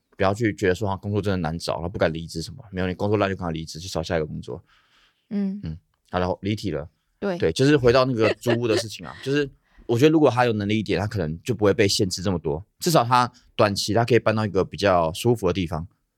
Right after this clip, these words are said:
Speaker 1: 然后他不会因为可能是钱啊或什么东西的这样。好，甚至什么搬家公司什么那些都很顺利，可以马上处理。嗯。
Speaker 2: 理想当然是有，
Speaker 1: 啊。
Speaker 2: 但是我觉得在现在年轻人的不，很难呢。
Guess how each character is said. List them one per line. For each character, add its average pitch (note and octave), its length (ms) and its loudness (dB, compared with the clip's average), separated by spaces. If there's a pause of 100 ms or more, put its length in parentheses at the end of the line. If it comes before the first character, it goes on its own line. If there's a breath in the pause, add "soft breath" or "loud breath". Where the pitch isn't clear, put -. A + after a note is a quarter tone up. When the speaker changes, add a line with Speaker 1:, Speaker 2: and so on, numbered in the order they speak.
(140)
Speaker 1:
然 G2+ 120 2
后 G#2 40 0
他 A#2+ 120 2
不 G#2 100 0
会 G2+ 140 6
因 G#2+ 80 0
为 G2+ 220 2
可 - 120 -10
能 F2 80 -4
是 G2+ 80 -2
钱 F2+ 220 -4
啊 E2 60 -2
或 F#2+ 80 -4
什 F2 100 -8
么 D2 120 -8
东 D#2+ 120 -12
西 D#2 100 -14
的 C#2 140 -14
这 E2 60 -14
样。 D#2+ 100 -12 (960)
好， E2+ 160 -6
甚 A2+ 180 0
至 A2 120 0
什 G#2 60 -2
么 G2 60 0
搬 G2+ 180 -2
家 G#2+ 120 0
公 G#2 140 -2
司 G#2 60 -4
什 F#2+ 120 -6
么 D#2+ 80 -4
那 F2+ 60 -2
些 F#2+ 60 -2
都 F#2 100 0
很 E2+ 120 -2
顺 F2 240 -4
利， E2 80 -4
可 G2 100 -6
以 F#2 40 0
马 E2 160 -4
上 F2 100 -6
处 - 200 -14
理。 - 120 -14 (800)
嗯。 - 160 -14 (420)
Speaker 2:
理 C4 240 2
想 B3+ 240 -2
当 B3+ 140 -2
然 A#3 200 -2
是 C4 120 -6
有， A3+ 120 0
Speaker 1:
啊。 G#3 40 0
Speaker 2:
但 C4+ 160 -2
是 D4+ 100 -2
我 A#3+ 160 0
觉 F#3+ 140 -4
得 G3+ 100 -4
在 A#3+ 160 -4
现 A#3+ 240 -8
在 A3+ 200 -2
年 F#3+ 200 -4
轻 G3 160 -8
人 F3+ 160 -6
的 E3 220 -10 (960)
不， F#3+ 200 -12 (320)
很 F#3 300 -8
难 D#3+ 300 -10
呢。 E3 240 -12